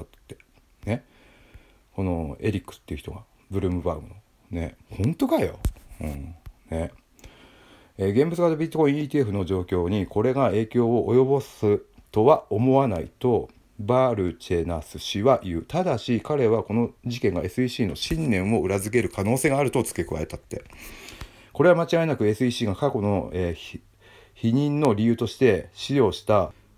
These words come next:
リモート操作を裏付ける好ましくない状況だと彼は指摘すると。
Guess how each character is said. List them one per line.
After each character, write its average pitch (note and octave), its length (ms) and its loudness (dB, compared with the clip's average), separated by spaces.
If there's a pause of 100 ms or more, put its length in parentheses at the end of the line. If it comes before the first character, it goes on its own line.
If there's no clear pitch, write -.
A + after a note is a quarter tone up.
リ A2+ 200 0
モ F3 180 4
ー - 40 4
ト F3+ 120 0
操 D#3+ 240 2
作 G#2 160 2
を G2 140 2
裏 G2 200 0
付 B2 180 -6
け A#2+ 200 4
る F#2+ 300 2
好 - 180 0
ま E3+ 100 2
し - 80 -6
く - 80 -2
な C#3+ 80 4
い A#2 80 2
状 G2 200 0
況 A#2+ 120 -2
だ B2 80 0
と B2+ 140 -4
彼 D#3+ 260 0
は D3 140 0
指 - 220 -8
摘 - 20 -20
す - 120 -8
る C#2 60 -8
と。 - 180 -12